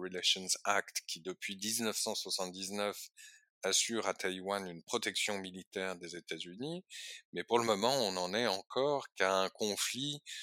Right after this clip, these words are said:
je dirais, de basse intensité, euh, par ces provocations, comme je l'ai dit, mais aussi par des attaques, euh, euh,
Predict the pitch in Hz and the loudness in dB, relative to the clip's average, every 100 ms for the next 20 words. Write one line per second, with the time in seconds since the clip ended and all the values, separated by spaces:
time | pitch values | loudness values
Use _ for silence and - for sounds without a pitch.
0 | - - 175 180 104 120 101 98 87 92 | -10 0 0 4 6 6 4 -2 2 6
1 | 127 - 110 104 104 - - - 92 85 | 10 10 8 6 2 0 -2 -4 -8 -10
2 | - - - - _ - 80 80 85 50 | -16 -18 -18 -20 _ -8 -4 -4 -4 -6
3 | 50 - _ 82 - 87 - - 87 - | -8 -12 _ -2 0 0 4 4 2 -4
4 | - 98 87 - 85 110 98 - 85 82 | 0 2 2 2 0 0 -2 -4 -6 -6
5 | 87 92 104 156 139 95 90 90 - - | -4 -6 -4 -2 0 2 0 2 0 0
6 | - 92 95 90 92 - 131 131 _ - | 0 -2 0 0 -2 2 4 4 _ -2
7 | 90 87 87 - - - _ - 82 82 | -2 -2 -6 -16 -18 -20 _ -14 -10 -10
8 | 82 | -10